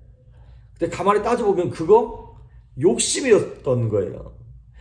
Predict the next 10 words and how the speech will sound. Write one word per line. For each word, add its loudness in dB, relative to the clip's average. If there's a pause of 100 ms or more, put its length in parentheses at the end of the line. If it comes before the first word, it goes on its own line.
(260)
욕심으로 0
구하는 4
것에 4
대해서 0
하나님께서는 -4
안 -6
주시죠. -12 (1200)
근데 -2
욕심이 0
아니라면 0